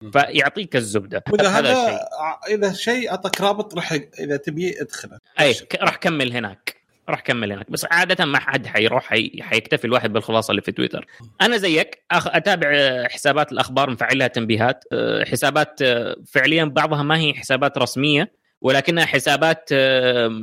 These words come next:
Speaker 2: ما عمرها، آه، زاغت عن ال-، خلينا نقول عن المصدر الحقيقي.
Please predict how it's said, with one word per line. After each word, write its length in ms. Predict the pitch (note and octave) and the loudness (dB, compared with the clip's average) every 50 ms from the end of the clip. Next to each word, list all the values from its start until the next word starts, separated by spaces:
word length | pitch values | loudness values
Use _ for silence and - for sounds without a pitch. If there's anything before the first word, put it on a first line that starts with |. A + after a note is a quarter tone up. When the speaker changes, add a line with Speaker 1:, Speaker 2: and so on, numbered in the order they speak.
| G#2 F2 - - - _ _ _ | -10 -12 -14 -16 -20 _ _ _
Speaker 2:
ما 100 | C3+ C#3+ | 0 0
عمرها، 680 | E3 D#3+ E3 D#3+ D#3 D3+ D3+ C#3+ C#3 C3+ C3+ B2 C#3 C#3 B2+ | 2 2 2 2 2 2 2 2 2 2 0 -2 -4 -4 -4
آه، 320 | B2 A2+ - G2+ G2 A2 | -4 -4 -4 -6 -6 -6
زاغت 440 | B2 B2 C#3 C#3 C3+ B2 B2+ - B2 | -2 0 2 0 2 0 -2 0 0
عن 160 | A#2+ A#2+ A#2 | 0 2 2
ال-، 640 | A#2 A#2 A2 G#2 G#2 G2 G2 F#2 - - - - - - - - - | 2 0 0 -2 -4 -6 -6 -8 -8 -8 -10 -12 -12 -14 -20 -20 -20
خلينا 280 | - - C3 C3+ B2+ B2 | -4 0 2 2 2 2
نقول 160 | C3 B2 A2+ | 2 2 4
عن 120 | A2+ A#2 | 4 4
المصدر 480 | A#2 A#2 A#2 A#2 B2+ C3 A2+ - A#2+ A2+ | 4 2 0 0 -2 -4 0 2 2 2
الحقيقي. 540 | A2 G#2 - G#2+ - - G2+ F#2 - - | 2 0 -2 -6 -6 -6 -8 -8 -10 -16